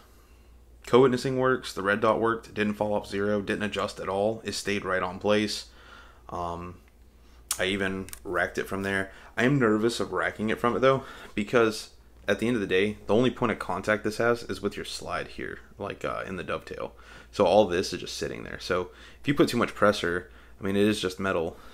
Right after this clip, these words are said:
It could potentially bend up and then cause a permanent, like, gap there. But it hasn't happened to me yet. I did rack it from it. Not a ton,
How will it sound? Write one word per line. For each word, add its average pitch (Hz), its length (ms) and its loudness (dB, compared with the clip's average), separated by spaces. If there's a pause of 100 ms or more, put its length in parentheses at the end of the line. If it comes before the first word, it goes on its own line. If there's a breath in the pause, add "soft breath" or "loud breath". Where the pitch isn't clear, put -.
(240 loud breath)
It 104 160 -2
could - 300 0
potentially 101 420 -2
bend 90 300 -6
up 90 300 -2
and 85 180 -8
then 90 120 -8
cause 87 360 -2
a - 100 -8
permanent, 92 500 -4
like, 90 300 -6 (140)
gap 87 320 -4
there. - 240 -8 (760 loud breath)
But - 220 6
it - 60 -4
hasn't 127 240 4
happened 123 160 8
to 98 60 0
me 95 140 0
yet. 87 320 -4
I 101 80 0
did 98 160 2
rack 87 260 -2
it - 120 -8
from 92 200 -2
it. 92 200 -8
Not 107 300 2
a - 40 -4
ton, 110 460 -2